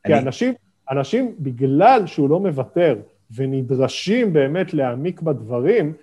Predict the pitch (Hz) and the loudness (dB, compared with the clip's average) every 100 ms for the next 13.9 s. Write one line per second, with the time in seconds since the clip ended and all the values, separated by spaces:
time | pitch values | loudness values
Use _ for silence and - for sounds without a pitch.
0 | _ - 120 143 123 131 123 120 - 113 | _ -8 -4 -4 -2 -2 -2 -6 -8 -6
1 | - 247 175 131 135 143 196 190 165 139 | -2 -2 -2 -4 2 4 4 0 -6 -6
2 | - 127 180 180 180 143 127 127 _ _ | -6 -6 -4 -4 -2 -2 -2 -4 _ _
3 | _ _ _ _ _ - 120 165 185 185 | _ _ _ _ _ -14 -4 2 4 4
4 | 139 131 160 226 143 156 185 147 117 123 | 2 2 4 4 6 4 4 0 -2 2
5 | 165 196 165 143 180 208 165 131 160 226 | 2 4 2 0 -2 -4 -6 0 2 2
6 | 233 - _ - 127 175 208 185 - 240 | 0 -10 _ -8 -4 0 4 2 4 4
7 | 262 247 185 123 110 _ - 143 156 147 | 4 -2 -6 -8 -10 _ 0 2 4 2
8 | 226 254 175 151 180 165 - 160 147 - | -2 -4 -2 0 0 -2 2 4 4 2
9 | - _ _ _ _ 139 156 180 151 127 | -14 _ _ _ _ -4 -2 -4 -4 -2
10 | 123 175 220 208 208 190 - 202 - 196 | 2 2 4 2 2 0 -2 -4 -2 -2
11 | 196 175 175 180 160 139 123 135 180 165 | -2 -2 0 0 2 0 -2 -2 0 0
12 | 113 101 - _ _ - 147 165 131 123 | -2 -12 -18 _ _ -2 0 0 0 0
13 | 175 185 185 185 185 180 175 - 131 | 0 2 2 4 2 2 -2 -12 -12